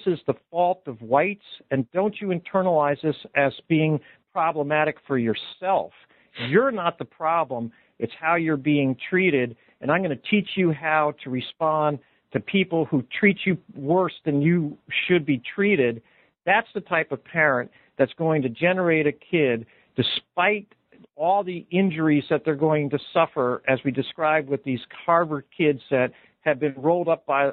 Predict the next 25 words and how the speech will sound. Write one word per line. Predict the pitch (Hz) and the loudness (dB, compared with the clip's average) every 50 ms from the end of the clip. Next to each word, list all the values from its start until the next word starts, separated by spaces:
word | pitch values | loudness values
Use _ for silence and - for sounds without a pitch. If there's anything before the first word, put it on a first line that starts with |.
| - 135 | 0 -2
on | 139 143 139 127 | -2 0 0 0
the, | 127 120 104 - _ - | -2 -4 -6 -10 _ -2
by | 143 139 139 | 0 2 2
the | 131 113 117 | 0 -2 -6
police, | - _ - 175 160 170 185 160 123 117 - - - _ _ _ _ _ _ _ _ _ _ _ | -8 _ -4 -2 0 2 2 2 2 -2 -4 -10 -18 _ _ _ _ _ _ _ _ _ _ _
they | 156 180 214 262 247 - | 0 0 0 0 -2 -4
can | - 233 220 196 | -2 -2 -2 -2
cope | - - - 254 285 277 - - | -4 0 0 2 2 2 -2 -4
with | 156 113 - _ | -4 -4 -4 _
that. | 110 90 73 - - _ _ _ _ _ _ _ _ _ _ _ _ _ _ _ | -4 -4 -4 -6 -12 _ _ _ _ _ _ _ _ _ _ _ _ _ _ _
Where | - 160 170 175 | -4 -2 0 0
with | 156 156 151 - - - | 2 0 -2 -4 -4 -4
some | 214 214 226 220 214 208 202 - | -2 0 0 0 -2 -4 -8 -4
that | - 160 160 151 147 | 0 2 2 2 0
have | - - 170 165 165 165 151 165 | -2 -2 0 2 2 0 -2 -4
all | - - 160 180 208 226 | -10 -4 0 0 0 2
these | 196 208 208 196 175 - | 0 0 -2 -2 -4 -2
other | 190 185 190 190 180 | -2 -2 -2 -2 -4
kinds | 190 - 190 175 180 170 - | -6 -4 -4 -4 -4 -4 -6
of | 156 - - | -10 -8 -4
circumstances | 190 180 175 180 170 151 - - - 165 165 165 160 - 151 143 127 - - _ _ _ _ _ _ _ _ _ _ | -2 -2 -2 -2 -6 -10 -10 -4 -2 0 0 0 0 -2 -4 -6 -6 -6 -14 _ _ _ _ _ _ _ _ _ _
and | 160 170 160 | -2 0 0
a | 151 | 0
parent | - - - - 190 190 185 180 175 151 | -2 -4 -2 0 2 2 2 0 -2 -2
that's | 165 151 131 | -2 -4 -4